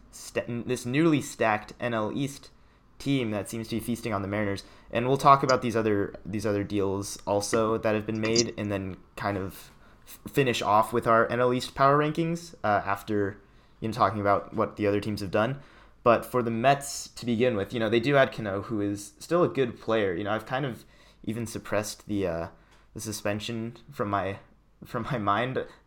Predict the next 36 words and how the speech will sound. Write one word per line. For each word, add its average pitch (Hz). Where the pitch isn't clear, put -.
already, 113
but, -
you 123
know, 110
he -
last 117
year 117
still 120
hit 123
over 113
three 113
hundred 104
with 98
an 101
eight 101
forty-five 101
O 92
P 101
S. 104
That's 104
a 104
valuable 98
player. 101
<laughs> -
You 104
know, 127
I, -
I 107
don't 104
know 101
how 101
else 92
to 95
say 104
it. 104
And, 101